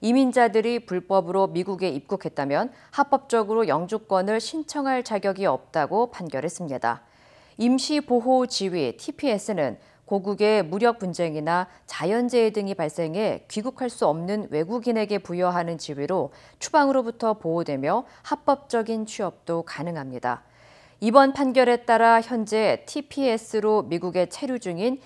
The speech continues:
사십만여 명이 영주권 신청을 할 수 없게 됐습니다. 조 바이든 행정부는 현재 티피에스를 얻은 이민자에게 영주권 신청 자격을 주는 이민 개혁 법안을 추진 중이지만 이 해당 법안이 상원을 통과할 수 있을지는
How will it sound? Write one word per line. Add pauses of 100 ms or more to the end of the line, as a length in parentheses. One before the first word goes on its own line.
사십만여
명이 (220)
영주권
신청을
할
수
없게
됐습니다. (460)
조
바이든
행정부는
현재
티피에스를
얻은
이민자에게 (280)
영주권
신청
자격을
주는 (220)
이민
개혁
법안을
추진
중이지만 (340)
이
해당
법안이
상원을
통과할
수
있을지는